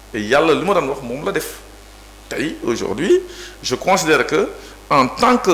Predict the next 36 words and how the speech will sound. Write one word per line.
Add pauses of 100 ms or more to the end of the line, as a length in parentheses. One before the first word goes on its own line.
(180)
un
homme
boo
xam
ni
républicain (680)
et
de,
de,
de,
d'homme
d'État, (600)
respectant
les
institutions, (200)
bu
ñu
la
wooyee
justice,
da
nga
war
a
dem
wuy
ji. (840)
Encadre-toi
bien, (420)
défends-toi
comme
il
le
faut. (400)
Et
d'ailleurs,